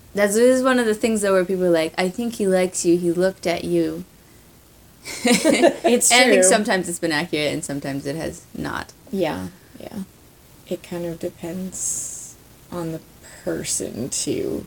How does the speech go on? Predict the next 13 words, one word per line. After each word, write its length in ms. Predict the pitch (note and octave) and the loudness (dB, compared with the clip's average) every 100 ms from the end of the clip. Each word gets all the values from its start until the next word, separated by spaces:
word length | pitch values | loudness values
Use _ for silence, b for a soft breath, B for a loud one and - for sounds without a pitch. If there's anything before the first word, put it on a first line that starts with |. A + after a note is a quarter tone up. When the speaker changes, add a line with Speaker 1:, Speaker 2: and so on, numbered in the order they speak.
| - | -6
Speaker 2:
because 400 | F3 F3+ D#3+ D3 | -6 -2 -2 -2
a 80 | - | -2
lot 220 | E3 D#3+ | 0 -2
of 100 | D#3+ | -4
people 260 | F3 D#3+ D#3+ | -6 -4 -4
are 100 | D3+ | -2
like, 200 | D3 - | -4 0
"Well, 260 | E4 F#4 | 2 2
he's 280 | D#4 E4+ E4+ | 4 4 4
super 360 | - D#4 D4+ D4+ | 2 -2 -2 -4
friendly," 760 | - D#4 D4+ D4 C4+ A#3 G#3+ | 0 0 2 2 0 0 0
or, 240 | - A3 G#3+ | 0 0 0
like, 300 | G#3 G3+ | 0 -2